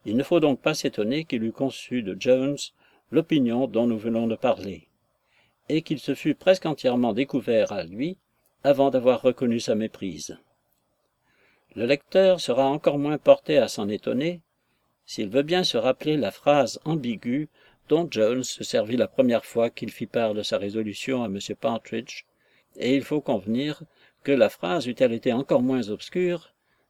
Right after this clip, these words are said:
Partridge aurait très bien pu l'interpréter comme il le fit, persuadé comme il l'était que toute la nation avait dans le cœur le même désir que lui.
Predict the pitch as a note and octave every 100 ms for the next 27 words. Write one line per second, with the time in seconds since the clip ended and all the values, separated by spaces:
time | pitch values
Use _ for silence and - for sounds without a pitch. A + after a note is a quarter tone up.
0 | _ E3+ E3 - D#3+ - - - C#3+ -
1 | F3+ D3 B2+ - C#3 B2+ A#2+ - A2+ -
2 | C#3 B2 C3 A#2+ G2 G2 - C3 D#3 -
3 | _ _ _ _ _ _ - E3+ - D3
4 | C3 B2 D#3 - A#2+ B2 G#2+ G#2+ - D#3+
5 | - A2 G3 D#3 A#2+ A2 - C3+ D3 -
6 | B2 C3 A#2+ A2 - C3 B2 B2+ - _
7 | _ _ F#2+ G#2 A2 A#2+ A2 G#2+ A2+ G2
8 | - G2 G2 F2